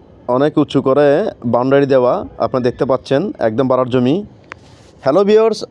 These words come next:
আপনারা যারা কক্সবাজার জেলার কক্সবাজার শহরে নিরিবিলি মনোরম পরিবেশে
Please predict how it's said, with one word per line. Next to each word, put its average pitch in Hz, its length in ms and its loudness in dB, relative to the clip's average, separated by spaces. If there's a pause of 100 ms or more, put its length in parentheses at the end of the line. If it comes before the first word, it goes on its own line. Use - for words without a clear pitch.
(160)
আপনারা 156 240 -2
যারা 190 140 2 (160)
কক্সবাজার 175 520 0
জেলার 147 380 2 (480)
কক্সবাজার 170 640 0
শহরে 180 340 2 (720)
নিরিবিলি 156 460 4 (120)
মনোরম 160 400 0
পরিবেশে 156 480 2